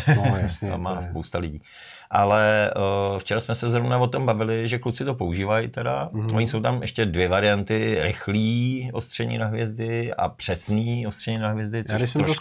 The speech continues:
Speaker 1: zkoušel, tak jsem používal právě to přesný, že
Speaker 2: Ono
Speaker 1: to
Speaker 2: to nemá logiku moc to rychlý. Jako když
Speaker 1: No,
Speaker 2: fotíš
Speaker 1: taky ne-,
Speaker 2: hvězdy,
Speaker 1: taky nevím, proč.
Speaker 2: nepospícháš,
Speaker 1: Přesně
Speaker 2: <laughs>
Speaker 1: tak,
Speaker 2: jako máš
Speaker 1: potřebuji to,
Speaker 2: čas.
Speaker 1: potřebuji to hlavně zaostřit,
Speaker 2: No,
Speaker 1: že jo?
Speaker 2: no, no. Jo, takže to přesný ostření na, na hvězdy funguje dobře.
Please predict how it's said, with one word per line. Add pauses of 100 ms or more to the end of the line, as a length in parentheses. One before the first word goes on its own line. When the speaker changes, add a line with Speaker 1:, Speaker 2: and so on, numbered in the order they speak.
Speaker 1:
zkoušel,
tak
jsem
používal
právě
to
přesný,
že
Speaker 2:
Ono
Speaker 1:
to
Speaker 2:
to
nemá
logiku
moc
to
rychlý.
Jako
když
Speaker 1:
No,
Speaker 2:
fotíš
Speaker 1:
taky
ne-,
Speaker 2:
hvězdy,
Speaker 1:
taky
nevím,
proč.
Speaker 2:
nepospícháš,
Speaker 1:
Přesně
Speaker 2:
<laughs>
Speaker 1:
tak,
Speaker 2:
jako
máš
Speaker 1:
potřebuji
to,
Speaker 2:
čas. (120)
Speaker 1:
potřebuji
to
hlavně
zaostřit,
Speaker 2:
No,
Speaker 1:
že
jo?
Speaker 2:
no, (260)
no.
Jo,
takže
to
přesný
ostření
na,
na
hvězdy
funguje
dobře.